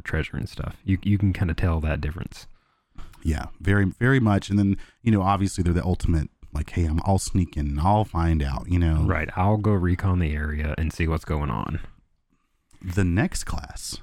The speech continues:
Speaker 2: Sorcerer.
Speaker 1: Yes.
Speaker 2: Ooh.
Speaker 1: The Doctor Strange of classes.
Speaker 2: Yeah, eh,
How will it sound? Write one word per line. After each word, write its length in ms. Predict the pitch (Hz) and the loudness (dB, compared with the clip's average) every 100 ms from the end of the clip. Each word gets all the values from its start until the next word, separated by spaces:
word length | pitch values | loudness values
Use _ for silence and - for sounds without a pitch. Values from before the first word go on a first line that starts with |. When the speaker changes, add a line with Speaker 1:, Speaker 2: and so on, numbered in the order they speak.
| - | -16
Speaker 2:
Sorcerer. 1000 | - - - 87 92 - 64 64 - - - - _ | -8 -4 2 2 2 -2 -10 -10 -12 -14 -18 -20 _
Speaker 1:
Yes. 600 | 80 82 80 85 107 95 | -2 0 0 0 -2 -2
Speaker 2:
Ooh. 420 | 76 71 62 - - - - - - - _ _ _ - | -2 -2 -6 -8 -12 -8 -8 -8 -16 -20 _ _ _ -4
Speaker 1:
The 80 | |
Doctor 360 | 82 85 - - | 0 0 -2 -4
Strange 920 | - - 95 85 78 76 80 - - - | -4 0 2 2 0 -2 -4 -6 -10 -4
of 160 | 95 | -4
classes. 680 | - 92 82 - 80 - - - - - - - - | 0 -2 -2 -4 -8 -10 -14 -16 -20 -20 -18 -14 0
Speaker 2:
Yeah, 320 | 92 90 - - | 2 2 -2 -6
eh, 100 | - | -4